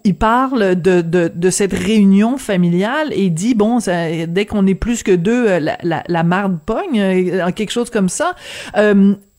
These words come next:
des, ces familles-là dysfonctionnelles, ces familles québécoises où il y a,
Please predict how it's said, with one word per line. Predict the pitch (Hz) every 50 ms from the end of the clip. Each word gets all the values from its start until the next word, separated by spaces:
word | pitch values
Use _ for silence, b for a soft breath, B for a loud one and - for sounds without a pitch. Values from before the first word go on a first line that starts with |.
| - 175
des, | 180 180 - -
ces | 214 214 - 285 262
familles-là | 262 - - - 294 285 269 277 285 285 269 247 220 190 185 190 185 196 196
dysfonctionnelles, | 175 170 156 - - - 190 180 - - 185 175 175 175 185 175
ces | - 214 208
familles | - - 247 226 214 226 247 254 226
québécoises | - 220 185 185 180 - - 202 196 196 202 208 208 208 185 185
où | 185 190
il | 180 165
y | 190 190
a, | 190 196 202